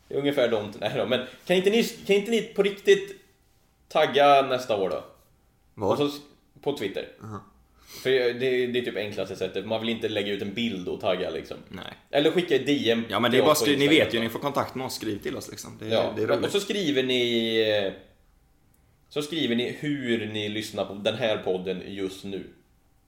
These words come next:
Speaker 2: Ja.
Speaker 1: Alltså, så här,
Speaker 2: Jag tror,
Speaker 1: skiter i
Speaker 2: jag
Speaker 1: hur ni
Speaker 2: lyssnar mycket på
Speaker 1: brukar
Speaker 2: podd.
Speaker 1: lyssna.
Speaker 2: Jag
Speaker 1: Ja.
Speaker 2: lyssnar mycket på podd, typ när man är ute och springer. Så
Speaker 1: Ja,
Speaker 2: det är
Speaker 1: det är
Speaker 2: den enda,
Speaker 1: nice.
Speaker 2: den enda gången jag gör det. Eh, så
Speaker 1: Städar,
Speaker 2: det är
Speaker 1: typ.
Speaker 2: Ja, men det är klockrent. Typ igår när jag strök mina skjortor, då lyssnade jag på P ett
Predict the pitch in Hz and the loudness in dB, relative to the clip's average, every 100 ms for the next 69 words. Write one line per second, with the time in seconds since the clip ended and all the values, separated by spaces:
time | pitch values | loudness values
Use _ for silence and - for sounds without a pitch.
0 | _ _ _ 123 147 147 143 - 143 135 | _ _ _ 0 0 2 4 6 6 8
1 | 139 160 170 143 135 113 107 143 104 90 | 8 8 6 4 4 4 2 2 2 0
2 | - 120 139 107 113 107 98 98 92 - | -2 2 4 2 0 -4 -4 -2 -4 -4
3 | 95 92 95 - - 95 104 120 101 113 | -6 -4 -6 -8 -8 -8 -8 -2 4 6
4 | 123 127 120 90 73 107 104 95 95 87 | 6 6 2 0 -2 -4 -4 -4 -6 -6
5 | 90 104 117 - - - - - 98 92 | -4 -4 -6 -14 -20 -20 -20 -14 -10 -10
6 | 92 - 127 117 98 117 117 98 95 107 | -10 0 4 4 4 2 0 -4 -4 2
7 | 127 135 113 - 131 120 - - 110 131 | 2 2 -4 4 4 4 -2 -4 -6 -6
8 | - 120 113 110 107 110 107 - 104 104 | -4 -2 -2 0 0 0 -2 -2 -4 -2
9 | 98 92 110 - 113 120 131 - 104 101 | -6 -6 -10 -10 -10 -6 -6 -6 -8 -6
10 | 104 - - 101 - - | -6 -6 -6 -6 -8 -12